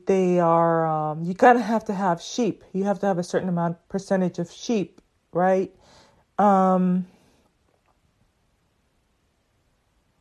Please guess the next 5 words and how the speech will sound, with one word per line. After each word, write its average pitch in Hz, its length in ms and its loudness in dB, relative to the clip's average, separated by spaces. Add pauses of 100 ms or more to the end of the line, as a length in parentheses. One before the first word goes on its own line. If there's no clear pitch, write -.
(1600)
I 220 140 -8
find 311 340 -4
it - 240 -2
interesting 214 1160 -2
that 170 720 -2